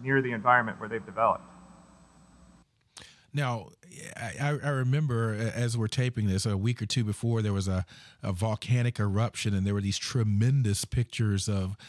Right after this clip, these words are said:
Speaker 2: I guess, a volcano-induced pyrocumulonimbus with just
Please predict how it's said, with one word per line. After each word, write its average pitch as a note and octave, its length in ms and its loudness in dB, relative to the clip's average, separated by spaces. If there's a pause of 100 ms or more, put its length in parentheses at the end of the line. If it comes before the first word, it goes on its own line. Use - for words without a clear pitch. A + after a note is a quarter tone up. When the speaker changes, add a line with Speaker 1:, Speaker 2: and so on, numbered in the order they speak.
(180)
Speaker 2:
I G#2 100 -6
guess, A#2 280 -2
a A2+ 60 0
volcano-induced G2+ 1400 0
pyrocumulonimbus G#2 1200 0
with A#2 160 -2 (340)
just D#3+ 260 0